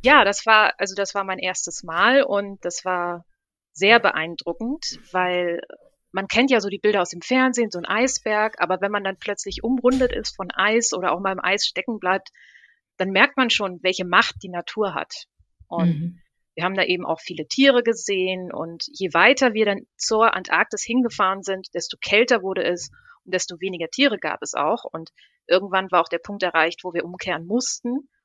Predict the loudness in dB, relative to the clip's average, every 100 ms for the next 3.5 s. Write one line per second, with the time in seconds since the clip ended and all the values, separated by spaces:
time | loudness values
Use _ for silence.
0 | _ _ _ -6 -4 -4 -4 -2 -2 -6
1 | -4 0 0 0 -2 -2 -2 -6 -2 -2
2 | 0 -2 -4 -2 -2 -4 -8 -8 -8 -6
3 | -6 -4 -4 -6 -14